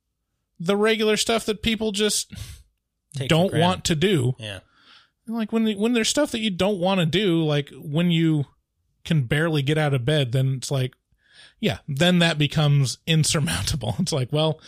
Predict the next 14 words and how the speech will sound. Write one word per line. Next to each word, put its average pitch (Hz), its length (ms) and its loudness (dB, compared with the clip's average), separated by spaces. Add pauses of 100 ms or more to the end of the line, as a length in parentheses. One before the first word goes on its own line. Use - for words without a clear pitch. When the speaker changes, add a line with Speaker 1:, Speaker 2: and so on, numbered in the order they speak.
(340)
Speaker 1:
this 208 180 2
is 175 100 0
gonna 131 240 2
be 120 140 0
a 117 60 0
spiral. 123 600 -2 (560)
And 151 140 0
so 180 180 4
it 165 300 -6
kind 254 340 0
of 156 120 2
replicates 156 680 0
that 147 400 0 (560)
feeling 202 640 0